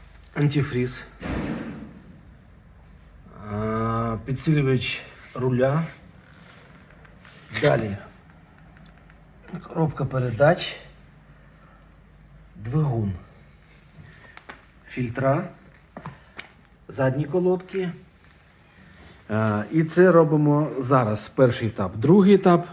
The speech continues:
приїздить ще запчастини. Е, передні колодки, передні амортизатори, е, подушка амортизаторів, стойки стабілізатора,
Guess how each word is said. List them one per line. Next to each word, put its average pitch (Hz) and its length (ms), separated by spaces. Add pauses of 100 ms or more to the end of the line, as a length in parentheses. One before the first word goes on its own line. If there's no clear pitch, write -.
(120)
приїздить 147 640
ще 131 380 (180)
запчастини. 127 1000 (1000)
Е, 107 520
передні 139 580
колодки, 127 720 (120)
передні 139 420
амортизатори, 127 1000 (640)
е, 107 640 (100)
подушка 135 500
амортизаторів, 131 840 (1300)
стойки 151 460
стабілізатора, 131 1000